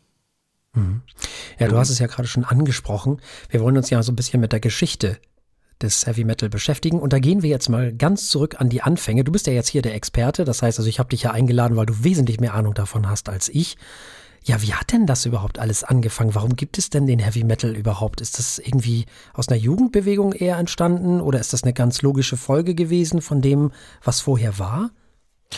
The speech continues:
Speaker 2: Also ich würde tatsächlich sagen, das ist eine logische Folge von dem, was vorher war. Also wir
Speaker 1: Mhm.
Speaker 2: begeben uns jetzt eigentlich doch ein ganzes Stück zurück, so ins Jahr,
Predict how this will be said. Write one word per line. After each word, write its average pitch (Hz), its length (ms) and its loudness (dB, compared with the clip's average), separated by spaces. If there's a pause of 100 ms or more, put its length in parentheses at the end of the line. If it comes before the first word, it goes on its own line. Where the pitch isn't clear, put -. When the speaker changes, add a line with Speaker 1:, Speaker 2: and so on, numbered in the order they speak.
(180)
Speaker 2:
Also 123 180 -4
ich 147 120 2
würde 185 160 4
tatsächlich 156 420 0
sagen, 127 280 2
das 120 120 0
ist 120 200 -4
eine 98 360 -6
logische 123 440 2
Folge 117 320 2
von 107 180 -2
dem, 104 160 0
was 110 160 0
vorher 104 300 0
war. 101 160 4
Also 110 200 -2
wir 120 220 0
Speaker 1:
Mhm. - 40 -2
Speaker 2:
begeben 131 420 0
uns 127 180 -2
jetzt - 260 -4
eigentlich 156 640 -2
doch - 180 -2
ein 180 180 0
ganzes 220 260 0
Stück - 240 -6
zurück, 160 380 -2
so 131 220 0
ins 127 380 -4
Jahr, 117 440 2